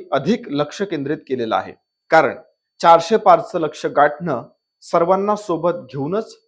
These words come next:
शक्य होणार आहे. हे लक्ष गाठण्यात भाजपचे अनेक चेहरे रणांगणात उतरलेले आहेत.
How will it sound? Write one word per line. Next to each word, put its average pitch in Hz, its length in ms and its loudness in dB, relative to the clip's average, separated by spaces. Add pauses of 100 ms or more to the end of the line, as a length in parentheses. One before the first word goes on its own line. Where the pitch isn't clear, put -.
(500)
शक्य - 320 -14
होणार 92 240 -16
आहे. - 160 -18 (1040)
हे 220 100 6
लक्ष 214 220 4
गाठण्यात 240 720 2 (220)
भाजपचे 208 560 0 (140)
अनेक 208 340 0 (140)
चेहरे 180 360 -2 (220)
रणांगणात 160 500 -4 (100)
उतरलेले 156 400 -6
आहेत. 151 200 -8